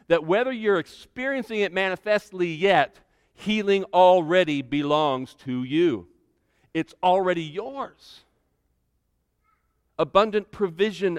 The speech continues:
belongs to you. Total restoration belongs to you. Confidence belongs to you. A sense of God's righteousness belongs to you.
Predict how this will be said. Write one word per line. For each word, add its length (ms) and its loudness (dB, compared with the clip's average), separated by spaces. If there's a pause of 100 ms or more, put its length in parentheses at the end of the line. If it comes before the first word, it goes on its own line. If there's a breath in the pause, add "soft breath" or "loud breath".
(120)
belongs 640 -2
to 140 -16
you. 420 -8 (400)
Total 400 0
restoration 880 -4
belongs 500 -4
to 80 -18
you. 160 -12
Confidence 680 -6
belongs 640 -8
to 80 -16
you. 240 -16 (280 soft breath)
A 120 0
sense 760 -8 (160 soft breath)
of 180 -6
God's 340 -2
righteousness 640 -6
belongs 560 -6
to 120 -18
you. 200 -16